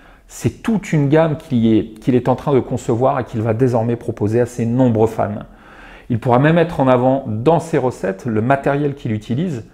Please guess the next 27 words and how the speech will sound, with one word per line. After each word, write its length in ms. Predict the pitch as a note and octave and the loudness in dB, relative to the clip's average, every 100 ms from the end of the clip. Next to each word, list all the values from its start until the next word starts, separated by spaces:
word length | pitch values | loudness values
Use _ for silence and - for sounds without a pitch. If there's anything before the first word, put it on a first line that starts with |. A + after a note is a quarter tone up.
| - - | -20 -12
et 60 | |
proposer 440 | F#2+ B2+ - A#2 C3+ | -6 -6 -2 0 2
ainsi 340 | B2 - D#3+ | 0 -2 -4
des 120 | C3 | 0
liens 200 | A2 A2 | 0 0
affiliés. 400 | G#2+ - G#2+ F2+ - - _ _ _ _ - _ - - - - - | -4 -8 -10 -10 -12 -20 _ _ _ _ -20 _ -20 -20 -20 -20 -14
Cette 160 | - | -6
petite 260 | - C#3 C3+ | -2 -2 -2
chaîne 200 | - B2 | 0 4
YouTube 380 | B2 A#2+ F#3+ E3 | 4 2 0 0
est 140 | - | 0
en 60 | A#2 | -4
train 180 | - C3+ | -4 -2
de 80 | |
devenir 460 | A2+ A#2 A#2 C3+ C3 | 0 0 2 0 0
une 140 | A#2+ A2 | -2 -4
très 200 | - C#3 | -2 2
belle 180 | C3 A#2+ | 2 2
affaire. 400 | A#2 A2+ - - - - - - - - - - | -2 -4 -6 -12 -20 -20 -20 -20 -20 -20 -14 2
Même 180 | F#3 G3+ | 2 4
sa 220 | - D#3+ | 2 2
fille 260 | - G#3 | 4 4
lui 160 | G#3+ D3+ | 4 4
dit 160 | D3+ F#3 | 2 0
que 120 | D3 | 2
désormais, 760 | C3+ C#3 C#3+ C#3 E3 G3 G3 A#2 | 4 4 4 4 4 4 2 0
euh, 300 | A#2 G#2+ | 2 0